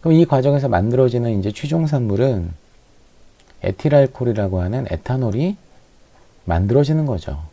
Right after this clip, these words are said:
그죠? 그렇기 때문에 이 알코올 발효의 어떤 생성물은 이산화탄소와 에탄올이 어때 만들어지는 게 특징이라고 얘기할 수 있습니다.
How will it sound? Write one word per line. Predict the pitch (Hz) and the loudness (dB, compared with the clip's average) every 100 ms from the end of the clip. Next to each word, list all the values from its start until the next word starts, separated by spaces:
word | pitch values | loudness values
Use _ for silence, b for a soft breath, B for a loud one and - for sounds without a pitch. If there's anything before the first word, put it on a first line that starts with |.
| - | -8
그죠? | 98 127 147 B B B B | -4 -2 -4 B B B B
그렇기 | - 156 160 | 0 2 2
때문에 | 151 143 139 | 2 2 0
이 | 131 | 0
알코올 | 101 147 - 185 180 | 2 2 4 4 6
발효의 | 160 151 147 135 | 4 4 4 2
어떤 | 107 123 131 | 2 0 0
생성물은 | 170 170 165 117 107 120 110 90 82 82 b b b b - | 0 0 0 0 0 0 -2 -4 -6 -10 b b b b -6
이산화탄소와 | 113 123 160 160 - 127 117 123 160 196 B B B B | -2 0 0 0 -2 -4 0 0 0 -2 B B B B
에탄올이 | 92 98 156 156 139 123 | -4 -4 -2 0 0 0
어때 | 85 95 | -2 -4
만들어지는 | 80 92 123 135 123 110 | -2 -2 0 0 -2 -6
게 | 110 | -8
특징이라고 | - - 147 131 123 110 | -10 -6 -4 -2 -2 -2
얘기할 | 92 90 | -4 -6
수 | - | -8
있습니다. | - - 76 69 73 | -10 -10 -14 -12 -16